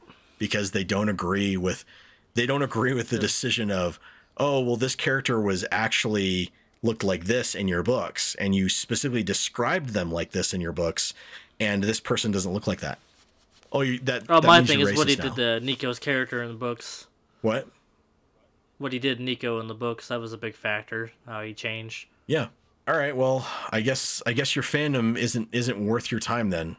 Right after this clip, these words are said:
Speaker 1: I guess the fandom that made you rich and made you wealthy isn't worth catering to. Got it.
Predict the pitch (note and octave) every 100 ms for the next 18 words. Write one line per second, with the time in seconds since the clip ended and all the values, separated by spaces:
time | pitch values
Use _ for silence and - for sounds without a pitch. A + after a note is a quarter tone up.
0 | - G2 F#2+ - G2 A2+ A2 A2 G#2+ G2
1 | G2 A2 G#2+ A2+ G#2 G#2 - F#2+ F#2 F#2
2 | G2 F#2 G2 - E2 D#2+ _ _ _ _
3 | _ _ _ - B2+ B2+ B2+ G#2+ A2 A2
4 | - - - _ _ - C3 G2+ F2+ D#2+
5 | D#2 - - - _ _ _ _ _ _
6 | _ - F#2+ D#2 - -